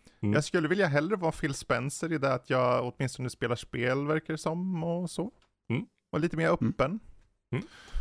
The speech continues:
Speaker 2: Ehm, inte så corporate, hoppas jag.
Speaker 1: Mm. Nej, ja. Eh, det var fel svar då, för det här var ju då en, eh, trickfråga. Man ska säga Reggie på Nintendo. Men... Eh,
Speaker 2: Vet du vad? Jag tänkte det, men jag kommer inte
Speaker 1: Ja.
Speaker 2: på hans namn.
Speaker 1: <laughs>
Speaker 2: Jag tänkte, vad hette den där på Nintendo? Ehm, ehm, ehm,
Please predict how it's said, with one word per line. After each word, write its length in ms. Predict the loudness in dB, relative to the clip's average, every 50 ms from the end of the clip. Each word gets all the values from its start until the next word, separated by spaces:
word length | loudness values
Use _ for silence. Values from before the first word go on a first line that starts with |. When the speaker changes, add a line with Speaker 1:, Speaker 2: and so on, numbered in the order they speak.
| -2 -2 -4 -8 -12 -12 -12 -8 -4 0
Speaker 2:
Ehm, 600 | 0 2 2 2 0 0 0 -2 -2 -2 -2 -2
inte 260 | -2 -2 0 -2 -2
så 120 | -2 -6
corporate, 600 | -4 -2 0 0 0 0 -2 -6 -6 -8 _ -18 -18 -14 -12
hoppas 300 | -12 -8 -6 -6 -6 -4
jag. 60 | -6 -6
Speaker 1:
Mm. 120 | -6 -8 _ _ _ _ _ 2
Nej, 140 | 2 2 2 2
ja. 180 | 0 0 0 0 -4 0 4 6
Eh, 380 | 8 8 10 10 8 6 6 2 -2
det 160 | 2 2 4
var 200 | 4 6 4 4
fel 240 | 2 4 4 4 4
svar 220 | 6 6 6 6 6
då, 120 | 4 2
för 140 | 2 2 2
det 60 | 4
här 100 | 4 6
var 80 | 6 6
ju 60 | 6
då 160 | 6 6 6
en, 200 | 6 6 6 6
eh, 220 | 6 6 6 4
trickfråga. 560 | 4 4 2 0 2 4 4 4 6 6 4 4
Man 140 | 2 0
ska 140 | -2 -2 -2
säga 320 | 2 4 6 6 8 6 8
Reggie 360 | 6 6 4 4 2 0 0 0
på 220 | 2 4 4 6 6
Nintendo. 520 | 6 4 4 4 2 4 4 2 0 0 -2 -8 -20 -20 -20 -20 -8 _
Men... 320 | 4 6 6 6 6 6 4
Eh, 60 | 6 6 6 6 6 6 4 4
Speaker 2:
Vet 140 | 2 2
du 60 | 2 2
vad? 160 | 2 2 2
Jag 140 | 0 0 0
tänkte 340 | 0 0 0 0 -2 -2
det, 60 | 0 0
men 40 |
jag 100 | 0 0
kommer 100 | 2 4
inte 100 | 6 8
Speaker 1:
Ja. 60 | 8 8
Speaker 2:
på 60 | 8
hans 160 | 6 8 8 8 8 8 8
namn. 220 | 8 6 6 4 4 2 2 2 6 4 4 6 6 2 2 4 4
Speaker 1:
<laughs> 0 |
Speaker 2:
Jag 200 | 4 4 4 4
tänkte, 240 | 2 2 4 6 4
vad 40 | 4 6
hette 260 | 4 2 2 2 0
den 120 | 0 2
där 80 | 4 4 4
på 60 | 4
Nintendo? 580 | 2 0 0 0 0 0 0 0 -2 -2 -2 0 0 0 0 0 _ -6 -2
Ehm, 400 | 0 2 2 4 4 4 2 2
ehm, 260 | 2 2 2 2 2 2
ehm, 300 | 2 2 2 0 -4